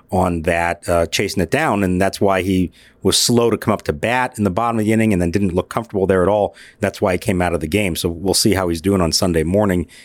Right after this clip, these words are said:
if he can play or if he needs a day off. But we have to talk about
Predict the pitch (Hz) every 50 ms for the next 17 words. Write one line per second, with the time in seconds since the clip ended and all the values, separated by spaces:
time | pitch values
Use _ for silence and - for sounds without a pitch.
0 | - _ - 95 - - - - 85 78 - 107 98 95 90 - - 87 85 80
1 | 76 85 78 82 80 78 98 120 117 - - - _ _ _ _ _ _ _ -
2 | 139 143 151 - - _ _ _ _ _ _ _ - 107 110 117 120 123 - 110
3 | - - 131 131 127 - 95 101 98 95 95 -